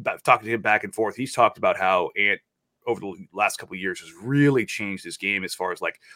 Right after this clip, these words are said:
putting time into being more physical on the ball, show, like, showing that strength, uh, offensively and defensively,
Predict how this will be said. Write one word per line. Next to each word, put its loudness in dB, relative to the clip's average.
putting 6
time 2
into 0
being 0
more 0
physical -2
on 0
the 0
ball, 4
show, 0
like, -6
showing 2
that -2
strength, 0
uh, 2
offensively 0
and 2
defensively, -2